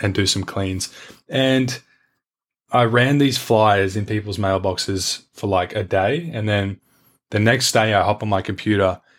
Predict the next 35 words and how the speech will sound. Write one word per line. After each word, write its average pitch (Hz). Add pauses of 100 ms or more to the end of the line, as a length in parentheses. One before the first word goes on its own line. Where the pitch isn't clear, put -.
(180)
and 110
I've 98
got, 123
like, 135
three 117
emails 104
from 110
people 104
asking 98
me 98
if 110
these 101
ads 95
were 98
mine. 95 (340)
And 113
then 113
one 127
of 151
the 143
emails 117
said 101 (440)
I 110
had 107
been 104
posted 104
in 101
a 104
Crime 98
Watch -
group. - (800)
And 98
I 98
was 95
like, 90